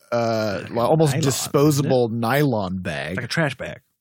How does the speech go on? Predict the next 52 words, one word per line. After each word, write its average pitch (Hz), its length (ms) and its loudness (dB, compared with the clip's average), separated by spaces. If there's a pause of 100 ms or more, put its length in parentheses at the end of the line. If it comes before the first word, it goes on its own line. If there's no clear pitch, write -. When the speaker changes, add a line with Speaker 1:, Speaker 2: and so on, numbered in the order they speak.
(140)
Speaker 1:
Yeah. 139 260 2
Speaker 2:
With 110 160 -4
a 104 40 -2
logo 113 320 -2
on - 40 -8
Speaker 1:
Like, 127 160 2
Speaker 2:
it. - 40 -12
Speaker 1:
slightly 190 560 4
Speaker 2:
Yeah. 170 60 6
Speaker 1:
above 151 420 4
a 131 60 4
trash 143 360 0
bag 110 380 -2
with, 117 160 -2
like, 120 120 0
a 110 60 -4
plastic 113 480 -2
logo 110 340 -2
kind 107 240 -4
of, 95 80 -6
like, 92 220 -6
glued 104 320 -4
to 107 100 -4
the 82 80 -10
s-, - 160 -10
Speaker 2:
Mm-hmm. 104 140 -8
Speaker 1:
taped 123 280 -2
to 127 60 -4
the 104 80 -10
side 107 320 -4
of 92 80 -10
it, 78 80 -8
you 101 80 -4
know? 90 160 -8 (420)
And 120 140 -2
so 120 380 2 (440)
people 151 280 2
were 143 80 4
like, 131 180 2
"What 147 320 0 (340)
the 135 100 0
hell?" 127 520 0 (220)
<laughs> 127 100 -2 (600)
And 139 140 0
so 170 160 4
then, 156 180 2
so 170 140 2
people 160 220 4
went 156 200 0
to 143 80 2
look 165 380 4
at 123 340 2